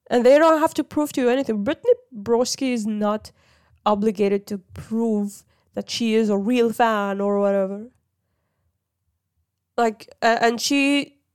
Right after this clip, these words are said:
she obviously is not responsible and doesn't have to, um,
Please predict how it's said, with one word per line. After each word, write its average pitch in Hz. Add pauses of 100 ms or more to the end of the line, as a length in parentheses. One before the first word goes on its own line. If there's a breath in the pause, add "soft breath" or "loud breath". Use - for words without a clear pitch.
(1040)
she 254
obviously 254 (320)
is 233
not 214
responsible 233
and 214
doesn't 214
have 214
to, 202 (640)
um, 208